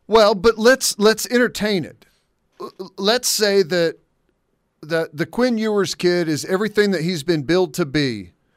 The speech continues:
Um, elite level talent, accurate, athletic. They, he's surrounded by some really good players,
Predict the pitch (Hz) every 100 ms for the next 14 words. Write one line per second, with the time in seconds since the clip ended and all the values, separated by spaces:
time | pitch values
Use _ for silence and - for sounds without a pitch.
0 | _ _ _ 147 139 135 127 120 113 107
1 | 101 _ _ _ _ 147 151 208 175 180
2 | 151 156 180 175 175 170 165 _ _ _
3 | _ _ _ _ _ _ _ _ _ -
4 | 165 175 175 180 175 165 - 143 - 175
5 | 170 170 165 - _ _ _ _ _ 131
6 | 165 156 151 156 - 170 165 175 185 156
7 | 139 156 156 151 147 135 - _ _ -
8 | - 143 131 185 175 156 165 - 180 165
9 | 170 165 165 139 -